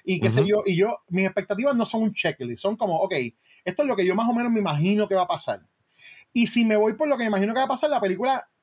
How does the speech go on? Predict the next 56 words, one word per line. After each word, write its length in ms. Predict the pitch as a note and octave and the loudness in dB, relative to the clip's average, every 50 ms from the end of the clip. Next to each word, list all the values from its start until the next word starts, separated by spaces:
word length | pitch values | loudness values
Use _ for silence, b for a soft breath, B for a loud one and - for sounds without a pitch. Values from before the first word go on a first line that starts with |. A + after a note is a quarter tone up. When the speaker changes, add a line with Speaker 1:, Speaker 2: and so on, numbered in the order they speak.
| _ _ - | _ _ -6
Speaker 1:
si 200 | - - B3 B3+ | -2 0 2 2
me 120 | A#3+ A#3+ | 4 4
voy, 120 | A#3 C4 D4+ - | 4 2 2 2
ok, 140 | A3 F#3 F#3+ E3 C3 - _ | 0 0 0 -2 -2 -4 _
si 220 | - - - A#3+ A#3 | -8 -4 -2 0 0
me 120 | A3 G#3+ | 0 0
voy 200 | G3+ G#3+ B3 C#4+ | 0 0 -2 -2
por 160 | - D#4 D4 C4+ | -2 -2 -2 -2
lo 100 | A#3+ G3 | -2 -2
que 100 | G3+ F#3 | 0 0
yo 100 | G3 G#3+ | 0 0
me 80 | B3+ | 0
imagino 400 | B3+ A#3 G3 E3+ G3 A#3 A#3+ A#3+ - | 0 -2 0 0 0 0 -2 -2 -4
que 80 | G#3 | -4
iba 80 | G#3 A3+ | -2 -2
a 40 | - | -2
pasar, 400 | B3 A3+ - B3 G3 C#3+ C3+ - _ B B B B B | -2 -2 -2 -2 -2 -4 -6 -10 _ B B B B B
la 160 | D#3+ G3 G3+ | -2 0 0
película 400 | G3+ F#3+ G#3+ A#3+ C#4 C4 B3 A#3 | 0 0 -2 -2 -2 -2 -2 0
es 200 | - A3 A#3+ A#3 | 0 -2 -2 -2
una 220 | F#3+ E3+ G3 A#3+ A3+ | -2 -2 0 0 0
B, 140 | D#3+ D#3+ D#3 D#3 - _ _ _ - | 0 -2 -4 -6 -14 _ _ _ -8
la 100 | C3 B2 | -8 -6
película 260 | C3 C3 D3 E3+ F#3 | -6 -4 -4 -2 -2
es 40 | E3+ | -2
una 40 | |
B. 220 | C3+ C3 C3 B2+ - _ _ _ _ _ _ _ _ _ _ | -2 -2 -4 -4 -6 _ _ _ _ _ _ _ _ _ _
Speaker 2:
Ok. 180 | - A#2+ G#2 G#2+ | -4 -2 -2 -2
Speaker 1:
Es 500 | F#2+ E2+ E2+ - _ _ _ _ C#3+ C#3 | -2 -4 -4 -8 _ _ _ _ -6 -4
una 180 | D#3 F#3+ G3 | -2 0 0
B, 220 | E3+ F#3 A#3+ G#3+ C3 | 0 0 -2 -4 -4
definitivo. 420 | D3+ D#3 D3 D3+ C#3+ C#3+ F3+ G3 E3+ | -6 -6 -4 -4 -2 0 0 0 2
Yo 60 | D#3+ | 2
le 80 | E3+ | 2
daría 160 | F3+ G3 G#3 G#3 | 2 2 2 2
una 160 | G3 F#3 F3 | 0 0 0
B 100 | F3 F3 | 0 0
también. 360 | E3+ E3 D#3 C3+ C3 A#2+ A#2 B B B B B | -2 -2 -4 -2 -4 -4 -6 B B B B B
Porque 160 | F3 E3+ F#3 | -2 -2 -2
es 60 | F#3 | -2
como, 360 | - A3+ G#3 F3+ D#3 - - _ - | -2 -2 -2 -2 -2 -4 -8 _ -10
estuvo 260 | D#3+ D#3+ F3+ F#3+ F#3+ | -6 -4 -2 -2 -2
chévere, 460 | - B3 A#3+ A#3 G3+ F#3+ G3 G3 - - | -2 -2 -2 0 -2 -2 -4 -6 -8 -6
me 120 | D#3 D#3 | -4 -4
entretuvo, 640 | D#3 D3+ D#3+ D#3 D#3 G#3 A#3+ G#3 F3+ E3+ F3+ - _ B B B B B B B | -4 -4 -4 -6 -4 -4 -2 -2 -2 -4 -4 -8 _ B B B B B B B
pero 360 | F#3+ F#3 F3+ F3 F3+ - - - | 0 0 2 0 -2 -4 -4 -2
hay 220 | D3 D#3 D#3+ E3+ | 0 0 2 2
un 120 | F3 F3+ F3+ | 2 0 0
montón 420 | F#3 F#3+ F#3+ F#3+ - G3 F#3+ F#3+ | 0 -2 -2 -2 -2 -2 -2 0
de 80 | F#3+ G3 | 0 0
los 180 | G3 F3+ D3+ C3+ | 0 0 -2 -2
beats 260 | G#3 A3+ A#3 - - | -2 -2 -2 -4 -4
que 120 | - F3 | -2 -2
eran 200 | F3 F#3 F#3+ E3 | 0 0 0 0
bien 200 | C3 D#3 D3+ D3 | -2 -2 -2 -2
predecibles. 540 | - E3+ E3 D#3 - D#3 C#3 B2+ A#2 A2 - | -2 -2 -2 -2 -2 -2 -2 -2 -4 -6 -12